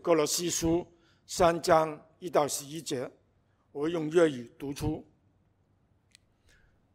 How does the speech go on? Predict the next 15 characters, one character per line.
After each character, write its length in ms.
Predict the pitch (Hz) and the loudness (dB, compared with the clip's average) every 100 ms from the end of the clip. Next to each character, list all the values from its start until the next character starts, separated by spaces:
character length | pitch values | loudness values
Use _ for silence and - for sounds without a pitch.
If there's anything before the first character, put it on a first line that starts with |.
| _ _ _ _ | _ _ _ _
所 240 | - 208 247 | 8 12 12
以 80 | 220 | 12
你 60 | 208 | 10
们 400 | 202 170 156 247 - _ _ | 8 6 4 -4 -16 _ _
若 200 | 180 170 165 - | 8 8 8 2
真， 440 | - 202 208 208 415 - _ _ _ _ _ _ _ - | 8 8 8 0 -8 -16 _ _ _ _ _ _ _ 4
所 200 | 214 214 | 10 12
以 60 | |
你 80 | 190 | 12
们 180 | 180 143 | 8 8
若 140 | 160 | 6
真 320 | 156 208 202 | 8 8 6
与 140 | 165 160 | 6 2
基 200 | 160 180 | 4 4
督， 160 | 175 | 4